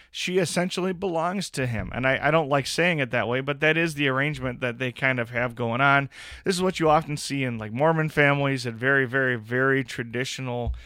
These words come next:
um, like, Southern Baptist families, things like that. He ma-, calls all the shots. He's the one in charge. They are not equal partners. He is the man, and she is the woman, and those lines don't get crossed.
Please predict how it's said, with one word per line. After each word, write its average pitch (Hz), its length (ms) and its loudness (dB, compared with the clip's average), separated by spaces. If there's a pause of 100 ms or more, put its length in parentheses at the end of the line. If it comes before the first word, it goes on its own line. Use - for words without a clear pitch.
(340)
um, 110 400 -4
like, 104 200 -6
Southern 120 300 0
Baptist 127 460 2
families, 131 440 0
things 135 200 -6
like 120 160 -4
that. 123 260 -2 (340)
He 196 280 -2
ma-, 180 200 0
calls 165 320 6
all 156 140 2
the 147 100 -2
shots. 135 460 2 (240)
He's 180 300 -6
the 156 80 -2
one 147 180 -4
in 135 80 -8
charge. 123 540 -2
They 127 100 -4
are 117 140 -4
not 151 320 2
equal 139 240 -8
partners. 117 580 -2 (340)
He 160 300 -6
is 147 560 2 (300)
the 117 260 0
man, 110 540 -2 (260)
and 120 160 -4
she 143 320 -4
is 123 480 2 (220)
the 131 280 0
woman, 147 480 4
and 123 240 -4
those 131 200 0
lines 123 260 -2
don't 113 220 -4
get - 200 -12
crossed. - 480 -4